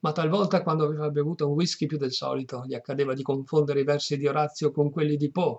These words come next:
o gli accadeva di confondere la foglia parlante di Madame de Sévigné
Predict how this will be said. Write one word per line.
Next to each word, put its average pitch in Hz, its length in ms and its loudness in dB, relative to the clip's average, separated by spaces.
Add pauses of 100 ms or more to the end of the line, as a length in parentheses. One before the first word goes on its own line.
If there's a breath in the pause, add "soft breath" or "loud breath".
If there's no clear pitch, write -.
(120)
o 175 140 4
gli 156 80 8
accadeva 135 360 4
di 135 120 -2
confondere 151 640 4
la 131 80 -4
foglia 147 300 0
parlante 143 540 0
di 131 120 -4
Madame 139 340 0
de 131 140 -6
Sévigné 127 580 -4